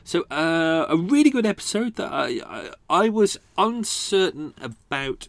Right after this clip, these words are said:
doing. Originally, it was gonna be my first episode in the season, but I didn't,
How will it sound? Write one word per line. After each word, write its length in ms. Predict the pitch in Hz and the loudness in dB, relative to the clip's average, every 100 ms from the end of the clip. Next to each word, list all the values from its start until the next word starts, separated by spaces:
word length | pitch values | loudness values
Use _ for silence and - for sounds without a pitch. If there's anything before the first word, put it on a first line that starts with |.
| _ | _
doing. 480 | - 113 90 101 160 - - 117 | -4 -4 -4 -8 -14 -18 -14 -2
Originally, 400 | 131 202 180 - | 0 0 -2 -8
it 40 | |
was 100 | 117 | -8
gonna 160 | 131 120 | -10 -8
be 160 | 117 | -8
my 160 | 113 107 | -8 -10
first 420 | - 120 110 - | -8 -8 -8 -12
episode 360 | 98 - 98 90 | -16 -10 -10 -12
in 100 | 87 | -16
the 80 | |
season, 500 | 85 - 98 107 160 - - - - _ - | -16 -12 -12 -12 -14 -18 -20 -20 -20 _ -6
but 260 | 123 - - | -6 -6 -14
I 160 | 98 95 _ | -12 -12 _
didn't, 360 | 143 160 160 | -6 -4 -8